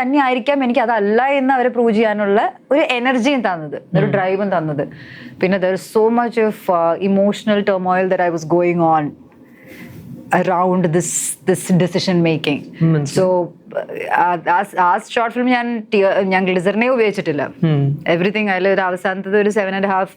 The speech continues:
Speaker 1: സിംഗിൾ ടേക്ക് മൊമെന്റ് ഒന്നും നമ്മ-, നമ്മൾ അങ്ങനെയൊന്നും അല്ല. നമ്മളത് നിവർത്തികേട് കൊണ്ടാണ് അതൊരു സിംഗിൾ ടേക്ക് ആയത്.
Speaker 2: ഉം.
Speaker 1: ഞങ്ങൾക്ക് അത് ഷോർട്സ് എടുക്കണമെന്നുണ്ടായിരുന്നു, പക്ഷെ നമുക്ക് ടൈമില്ല, ഒന്നര ദിവസമേ ഉള്ളൂ.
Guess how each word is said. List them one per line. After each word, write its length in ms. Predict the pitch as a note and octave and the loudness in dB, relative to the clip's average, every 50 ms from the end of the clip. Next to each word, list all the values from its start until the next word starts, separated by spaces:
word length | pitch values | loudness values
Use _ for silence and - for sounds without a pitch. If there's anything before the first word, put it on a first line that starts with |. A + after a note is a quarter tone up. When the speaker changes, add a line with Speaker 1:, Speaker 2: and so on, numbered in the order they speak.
| _ _ - | _ _ -6
Speaker 1:
സിംഗിൾ 540 | - - G3+ F#3+ F#3 G3 G3 G3 G3 F#3+ E3 E3+ - - - - - - - - - - - | -2 -2 0 2 2 4 4 4 4 2 0 -2 -8 -18 -20 -20 -20 -20 -18 -18 -8 -4 -2
ടേക്ക് 160 | G3+ G#3 G#3 | -2 -2 0
മൊമെന്റ് 300 | G#3+ G#3 G3+ G#3+ G#3+ G#3 | 0 0 2 2 2 2
ഒന്നും 280 | G#3+ G#3 G#3 G3+ F#3+ G#3 | 2 2 2 2 2 2
നമ്മ-, 240 | G#3 F#3+ F#3+ G3+ F#3 | 0 2 2 2 2
നമ്മൾ 200 | G3 G3 G#3 A#3 | 0 0 0 0
അങ്ങനെയൊന്നും 360 | A#3+ A3 A3+ B3 B3 B3 C4 | -2 -2 -2 0 2 2 2
അല്ല. 100 | A#3+ G#3+ | 0 0
നമ്മളത് 340 | G#3 G3+ A3 A#3 A3+ B3+ B3 - - - - - - - - - - G#3 | 0 0 0 0 0 0 -2 -4 -8 -20 -20 -20 -20 -20 -18 -8 -4 -2
നിവർത്തികേട് 560 | G#3+ G#3+ A#3 C4+ C4 - E4 D4 D#4 D#4+ D#4+ | 0 0 -2 -4 -4 -2 0 0 2 2 2
കൊണ്ടാണ് 300 | E4 D#4 D4+ C4 B3+ A#3 | 2 2 2 2 2 0
അതൊരു 160 | G3+ G3 F#3+ | 0 0 -2
സിംഗിൾ 260 | F3+ G3+ F#3 F3 F3+ | 0 0 2 2 2
ടേക്ക് 220 | E3+ F3 E3+ - E3 | 2 0 0 0 0
ആയത്. 200 | D3+ D3+ C#3+ D3+ | -2 0 0 -2
Speaker 2:
ഉം. 100 | - - - | -2 -2 0
Speaker 1:
ഞങ്ങൾക്ക് 220 | F3+ E3+ D3 C#3 | 0 2 2 2
അത് 100 | A#3+ B3 | 0 0
ഷോർട്സ് 320 | B3 - B3+ B3 B3 A#3+ D4 | -2 0 0 0 0 2 0
എടുക്കണമെന്നുണ്ടായിരുന്നു, 600 | C4 B3+ C4 C4 B3+ B3+ A#3+ G#3+ G3+ F3+ F#3 F3+ | 0 0 0 0 0 0 2 0 0 -2 -2 -6
പക്ഷെ 160 | F3 F#3 G3 | -4 -2 -2
നമുക്ക് 240 | F#3 F3 F3+ G3 F#3+ | -2 0 0 -2 -2
ടൈമില്ല, 360 | G#3 G3 F#3 F#3+ G3 G3 F#3+ F#3 | -2 -4 -4 -4 -2 0 0 0
ഒന്നര 260 | F3 F3+ F#3 F#3+ G3+ | 0 0 0 0 0
ദിവസമേ 420 | F#3 G3 G3 F#3+ F#3 - - G3 | 2 2 2 2 2 0 0 0
ഉള്ളൂ. 320 | F#3 F3 F3 F3+ F3 F3+ | 2 4 2 2 0 -2